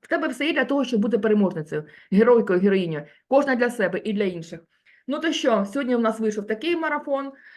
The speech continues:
Завтра чекаю вас з подругами, тому що дуже важливо розказувати історії.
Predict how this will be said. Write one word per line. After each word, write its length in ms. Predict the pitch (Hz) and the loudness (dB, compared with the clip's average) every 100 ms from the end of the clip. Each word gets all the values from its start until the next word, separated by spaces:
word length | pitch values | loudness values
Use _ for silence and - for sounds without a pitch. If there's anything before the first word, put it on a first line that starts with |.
| - | -14
Завтра 540 | 202 247 277 269 247 233 | -6 0 0 0 -2 -2
чекаю 600 | 240 247 233 226 214 202 | -6 -4 -2 0 -2 -2
вас 360 | 214 214 214 | -4 -6 -8
з 40 | - | -10
подругами, 680 | 359 359 320 320 311 302 294 | -6 -4 -2 -4 -4 -6 -8
тому 360 | 233 233 254 | -6 -6 -6
що 280 | 240 - 220 | -8 -8 -6
дуже 400 | 202 226 311 294 | -6 -8 -8 -6
важливо 680 | 240 226 208 185 175 160 - | -4 -4 -4 -4 -4 -6 -8
розказувати 680 | 202 - 180 165 160 156 - | -12 -8 -8 -6 -8 -8 -10
історії. 600 | 165 - - 127 - | -10 -12 -12 -10 -12